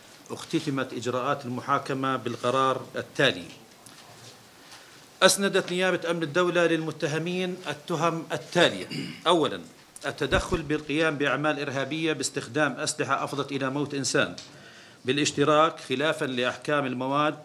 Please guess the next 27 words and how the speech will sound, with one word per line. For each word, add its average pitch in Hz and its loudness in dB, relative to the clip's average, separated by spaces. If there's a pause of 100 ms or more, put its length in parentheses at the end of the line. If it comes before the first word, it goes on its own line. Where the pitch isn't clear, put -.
(120)
سبعة 123 4
على 117 0
باء 139 -2
على 117 2
واحد 117 2
على 117 2
ثلاث 131 -2
وسبعة 120 2
على 117 2
واو 131 2
من 123 -6
قانون 123 0
منع 123 -2
الإرهاب 120 2 (480)
رقم 131 0
خمسة 151 0
وخمسين 135 -2
لسنة 123 -2
ألفين 127 -2
وستة 135 -4
وتعديلاته، 120 2 (520)
بدلالة 131 4
المادة 143 2
اثنين 156 -2
من 147 -2
ذات 147 0
القانون، 147 0